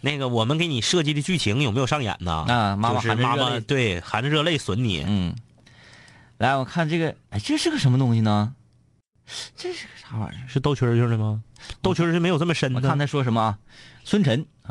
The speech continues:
Speaker 2: 说两杆星圈好，我不知道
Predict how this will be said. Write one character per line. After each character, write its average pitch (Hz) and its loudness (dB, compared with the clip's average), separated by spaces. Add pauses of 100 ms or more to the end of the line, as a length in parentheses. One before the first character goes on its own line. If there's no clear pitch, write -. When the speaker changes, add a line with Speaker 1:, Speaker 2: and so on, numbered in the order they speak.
(840)
Speaker 2:
说 156 2
两 147 2
杆 151 4
星 151 2
圈 151 4
好， 120 2
我 107 2
不 139 2
知 185 6
道 202 4